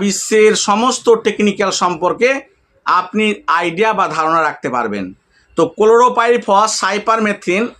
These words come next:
এই যে টেকনিক্যাল, এটার মধ্যে দে-, দেখুন দুটো টেকনিক্যাল আছে, একটি হচ্ছে chlorpyrifos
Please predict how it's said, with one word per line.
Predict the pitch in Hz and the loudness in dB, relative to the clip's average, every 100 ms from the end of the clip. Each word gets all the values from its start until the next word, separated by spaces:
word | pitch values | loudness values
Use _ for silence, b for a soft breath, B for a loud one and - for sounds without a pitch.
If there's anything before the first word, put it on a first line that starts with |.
| 202 | -2
এই | 208 185 | 0 0
যে | 214 214 | 0 0
টেকনিক্যাল, | 196 226 214 185 123 95 - - b b b - | -4 -2 -2 -2 -2 -4 -10 -20 b b b -2
এটার | 185 208 226 233 | 0 2 0 0
মধ্যে | 233 190 214 | 0 0 0
দে-, | 185 165 151 | 0 -4 -4
দেখুন | 175 - 226 262 - _ _ 107 | -4 0 0 0 -6 _ _ -12
দুটো | 123 226 269 247 | -2 0 2 2
টেকনিক্যাল | 226 220 214 185 156 | -2 -2 -2 -2 -4
আছে, | 139 123 101 - _ _ - | -4 -8 -8 -12 _ _ -8
একটি | 160 - 131 226 | -6 -6 -4 0
হচ্ছে | 220 220 226 220 | 0 0 -4 0
chlorpyrifos | 196 202 208 202 208 208 233 262 | 0 2 2 0 -2 -2 0 -2